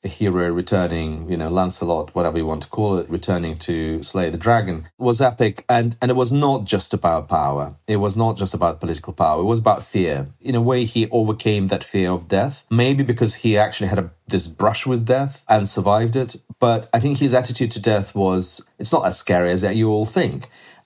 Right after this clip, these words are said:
because he's actually seen it. I think having been in a coma for several weeks, he's actually had experience of death, which very, very few of us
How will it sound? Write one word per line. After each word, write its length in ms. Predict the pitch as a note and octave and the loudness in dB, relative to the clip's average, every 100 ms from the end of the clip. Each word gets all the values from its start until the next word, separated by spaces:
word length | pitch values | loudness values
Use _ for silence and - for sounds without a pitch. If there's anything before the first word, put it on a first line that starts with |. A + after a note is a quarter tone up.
| - | -2
because 320 | B2 A#2 A2+ | 0 2 0
he's 300 | - D3+ C#3+ | 0 2 4
actually 340 | A#2+ A2 G#2 F#2+ | 2 0 -2 0
seen 240 | - D#2 | 0 -2
it. 240 | C2 - _ _ - | -4 -10 _ _ -4
I 60 | G#2+ | 0
think 160 | A#2 | 2
having 320 | A2+ A#2 A#2+ A#2 | 2 2 2 2
been 160 | C3+ | 2
in 100 | A#2+ | 2
a 60 | G#2+ | 0
coma 440 | - A2+ G2+ F2+ | 2 2 2 0
for 220 | F2 F#2 | -2 -2
several 380 | F2 G#2 F#2 F2 | 0 0 2 0
weeks, 320 | F#2+ E2+ - | 0 -2 -8
he's 340 | - A#2 G2 - | -4 -2 -2 2
actually 440 | G#2+ G#2 - F#2 | 2 2 -2 -4
had 180 | E2 F#2 | 0 -2
experience 640 | E2 - - F#2 E2 D2+ - | -2 -4 -2 0 0 -2 -6
of 160 | D2+ | -4
death, 320 | E2 D#2+ C#2+ | -2 -2 -4
which 240 | E2+ D#2 - | -6 -6 0
very, 260 | F2+ G2 | 2 2
very 420 | F2 - G2 G#2+ F#2+ | 0 -2 0 0 -2
few 280 | - G#2 | -2 -2
of 100 | G2+ | -2
us 280 | D#2 C#2 - | -2 -6 -10